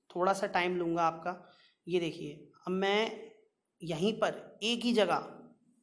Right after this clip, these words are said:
ये देखिए, अब मैं एक ही लाइन में यूज़ करूँगा, font size, ये changes कर रहा हूँ मैं,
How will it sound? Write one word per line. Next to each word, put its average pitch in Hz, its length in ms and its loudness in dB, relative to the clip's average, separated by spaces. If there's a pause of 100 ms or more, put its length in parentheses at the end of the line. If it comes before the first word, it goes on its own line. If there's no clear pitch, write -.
(840)
ये 175 200 2
देखिए, 151 580 -6
अब - 60 -8
मैं 185 220 -2
एक 202 200 2
ही 226 80 -2
लाइन 208 180 6
में 202 160 0
यूज़ 185 180 -2
करूँगा, 151 340 -4
font 190 600 -2 (1200)
size, 180 380 4 (1700)
ये 196 60 -2
changes 214 360 2
कर 208 160 4
रहा 175 80 2
हूँ 170 100 0
मैं, 156 200 -6